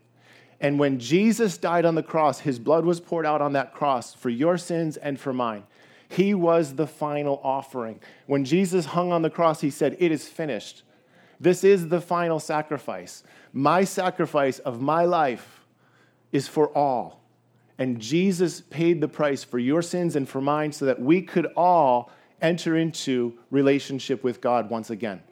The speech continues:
Jesus took what was ours, and he gave us what was his. He took our sin, and he gave us his righteousness. Jesus took our place. He paid the debt that we owed for our sin.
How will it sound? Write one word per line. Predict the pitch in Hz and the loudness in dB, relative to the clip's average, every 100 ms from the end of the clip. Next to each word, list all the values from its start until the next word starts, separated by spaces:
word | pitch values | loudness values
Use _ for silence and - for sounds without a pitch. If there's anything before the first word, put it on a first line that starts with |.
| - - _ _ _ _ _ _ _ - _ _ _ _ _ _ _ - | -20 -20 _ _ _ _ _ _ _ -20 _ _ _ _ _ _ _ -4
Jesus | 127 185 175 175 | 2 4 4 0
took | - 208 | 0 2
what | 190 190 | 2 2
was | 165 156 | 0 0
ours, | 160 151 139 107 98 - - _ _ - | 0 0 0 -4 -8 -14 -20 _ _ -6
and | 139 | -4
he | 143 | -4
gave | 123 113 170 185 156 | -6 0 4 4 4
us | 147 139 | 2 2
what | 131 131 | -4 -2
was | 127 - | -4 -2
his. | 147 107 95 - _ _ _ | -4 -4 -6 -18 _ _ _
He | - 156 | -2 -2
took | 143 - 226 220 - | -2 2 2 2 0
our | 175 175 160 | 2 2 -2
sin, | - 190 170 123 117 _ - - - | -6 -4 -2 -2 -6 _ -20 -16 -10
and | 131 | -6
he | 135 123 | -6 -2
gave | 156 160 170 | 2 2 2
us | 143 131 | 0 -2
his | - 147 123 | -4 -4 -2
righteousness. | 123 127 123 110 107 98 - _ _ _ _ - | -4 -4 -8 -12 -14 -16 -20 _ _ _ _ -6
Jesus | 127 175 165 160 | 2 2 2 -2
took | 190 180 | -2 4
our | 160 156 | 4 4
place. | 170 170 170 | 2 2 2
He | - 143 | -2 -4
paid | - 165 175 | 0 2 2
the | 165 | 2
debt | 151 151 156 | 2 2 2
that | 139 131 | -2 0
we | 156 156 | -2 2
owed | 147 143 | 0 0
for | - 123 | -6 -2
our | 139 147 | -2 -2
sin. | - 131 117 | -4 -4 -4